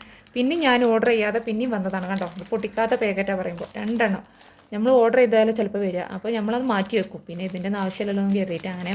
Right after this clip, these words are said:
മാറ്റി വെക്കുന്നതാണ്. അപ്പോൾ ഇതൊരു piece-ിന് എട്ട് രൂപയാണ് കേട്ടോ. എട്ട് രൂപയാണ് ഒരു piece-ിന്, ഹാർട്ട് ഷേപ്പിന് വരുന്നതാണ്. എട്ട് രൂപയാണ് റേറ്റ് വന്നിട്ടുള്ളത് കേട്ടോ. പിന്നെ ഇനി കുറച്ച് ചാംസ് ഉണ്ട്, അത് കാണിച്ചു തരാം. ഇതാണ്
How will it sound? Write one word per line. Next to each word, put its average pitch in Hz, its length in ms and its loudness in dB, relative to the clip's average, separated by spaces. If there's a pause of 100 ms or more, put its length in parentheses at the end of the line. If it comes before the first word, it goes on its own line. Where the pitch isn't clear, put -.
മാറ്റി 175 220 -6
വെക്കുന്നതാണ്. 180 460 -10 (640)
അപ്പോൾ 220 180 0
ഇതൊരു 302 300 2
piece-ിന് 240 380 0
എട്ട് - 160 0
രൂപയാണ് 185 320 0
കേട്ടോ. 190 160 -2 (540)
എട്ട് 214 200 -2
രൂപയാണ് 226 380 6
ഒരു 233 140 4
piece-ിന്, 208 380 0
ഹാർട്ട് 202 240 0
ഷേപ്പിന് 220 380 -2
വരുന്നതാണ്. 196 440 -2 (160)
എട്ട് 247 280 -2 (240)
രൂപയാണ് 196 500 -2 (100)
റേറ്റ് 190 300 -2
വന്നിട്ടുള്ളത് 175 480 -8
കേട്ടോ. 214 160 -4 (1500)
പിന്നെ 254 280 -6
ഇനി 302 140 -6 (1200)
കുറച്ച് 254 320 -10
ചാംസ് 247 380 -4
ഉണ്ട്, 185 160 -6 (1040)
അത് 214 140 -6
കാണിച്ചു 196 280 -4
തരാം. 214 180 -8 (1300)
ഇതാണ് 226 340 6